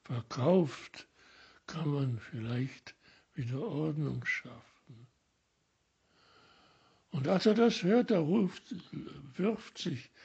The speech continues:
der Diener lang hin und sagt: "Hab Geduld mit mir, Herr, hab ein bisschen Geduld, dann werde ich dir das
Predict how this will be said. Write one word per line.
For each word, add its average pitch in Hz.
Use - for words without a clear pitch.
der 127
Diener 185
lang 185
hin 220
und 139
sagt: -
"Hab -
Geduld 196
mit 156
mir, 156
Herr, 139
hab 175
ein 135
bisschen 139
Geduld, 151
dann 175
werde 147
ich 120
dir 120
das -